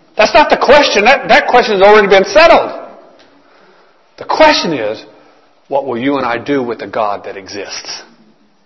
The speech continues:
How will we respond to the God that exists? And see, that's where some of these people just got it all messed up. They think, "I just don't believe that God, that God exists. It's in the Bible." And we talked about some of the progressive Christians, that their view of God is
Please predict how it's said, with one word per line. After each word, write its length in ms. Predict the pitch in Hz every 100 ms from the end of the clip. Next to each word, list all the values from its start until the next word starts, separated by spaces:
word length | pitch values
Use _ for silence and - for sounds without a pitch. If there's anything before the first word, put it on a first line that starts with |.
| _ _ _ _ _
How 240 | 123 120
will 140 | 113
we 100 | 120
respond 480 | 110 101 - 117 113
to 80 | -
the 80 | 98
God 320 | 98 92 87
that 140 | 92
exists? 520 | 95 92 98 - - - _ _ _ _
And 100 | 120
see, 140 | - 139
that's 220 | 139 143
where 100 | 120
some 160 | 139
of 60 | 123
these 100 | 117
people 240 | - 117
just 180 | 110 107
got 140 | 110 104
it 80 | -
all 320 | 160 151 104
messed 300 | 98 - -
up. 300 | 196 190 -
They 100 | 143
think, 240 | 139 123 -
"I 480 | - - - 127 165
just 180 | 113
don't 240 | 110 107 101
believe 240 | 117 135
that 140 | 123 120
God, 200 | 123 117
that 180 | 127 127
God 220 | 135 131
exists. 360 | 123 151 180 120
It's 160 | -
in 120 | 123
the 40 | 117
Bible." 380 | 117 170 - -
And 140 | 110 117
we 80 | 117
talked 280 | 139 127
about 200 | - 127
some 140 | - 135
of 100 | 123
the 60 | 131
progressive 420 | 120 135 - 135
Christians, 340 | 180 185 147 - - - -
that 120 | 131
their 200 | 160 139
view 180 | 151 160
of 160 | 120
God 240 | 143 170
is 80 | 151